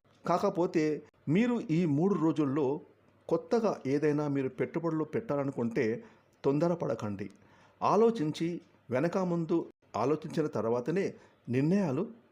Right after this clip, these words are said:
తీసుకోండి. ముఖ్యంగా మీరు పెట్టుబడులు పెట్టాల్సిన విషయానికి వస్తే గనక అది షేర్స్‌లో కానీ, ట్రేడింగ్‌లో కానీ, ఇంకా దేనిపైన కానీ నిపుణుల సలహాలు తీసుకొని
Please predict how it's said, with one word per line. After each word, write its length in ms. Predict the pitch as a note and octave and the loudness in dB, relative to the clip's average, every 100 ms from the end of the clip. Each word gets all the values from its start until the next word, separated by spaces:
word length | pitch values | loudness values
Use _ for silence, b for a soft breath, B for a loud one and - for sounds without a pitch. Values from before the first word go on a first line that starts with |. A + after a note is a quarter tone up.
| _ _ | _ _
తీసుకోండి. 580 | C#3 C3+ F#3+ A2 G#2 G2 - _ _ - | -4 -4 -4 -4 -4 -4 -8 _ _ -4
ముఖ్యంగా 500 | F#3+ - A#3 G#3+ A#2+ - - C3 | -4 2 2 4 0 -4 -4 0
మీరు 200 | G#3+ G3+ D#3+ | 2 0 -2
పెట్టుబడులు 460 | - A3+ G#3 F#3+ E3+ | -2 0 0 0 -2
పెట్టాల్సిన 600 | - D#3+ D#3 D3+ C#3+ C#3 - - - | -4 0 0 0 -2 -2 -4 -10 -8
విషయానికి 380 | A2 E3 E3+ E3 A2 | -2 0 0 0 -2
వస్తే 200 | A2 B2+ | -2 -2
గనక 200 | A2 A2 - - - - | -2 -4 -4 -6 -12 -8
అది 140 | G#2 A2+ - | -6 -4 0
షేర్స్‌లో 380 | F3+ F3 F3 D#3+ | 0 2 0 0
కానీ, 180 | D#3 F3+ F3 - _ - | 0 -2 -6 -12 _ 2
ట్రేడింగ్‌లో 420 | C#3 D3 D3 D3 D3 | 4 4 0 -2 -2
కానీ, 260 | C3 C#3+ E3 - - F#3+ | -2 -2 -4 -6 0 2
ఇంకా 240 | A3 A3 - - _ G#2+ | 2 2 0 -8 _ 2
దేనిపైన 440 | E3 A3+ A3 E3 D#3+ B2 | 4 4 2 0 0 -4
కానీ 240 | A2 C3 - - A#2+ | -4 -4 -6 -4 0
నిపుణుల 440 | F#3 G3+ B3 A3 C#3+ B2 | 0 2 2 2 0 -2
సలహాలు 420 | D#3 C3+ D3 C3+ B2+ - | -2 -2 0 0 -2 -4
తీసుకొని 480 | F3+ G#3+ - C#3 C3 | -6 -4 -4 -2 -2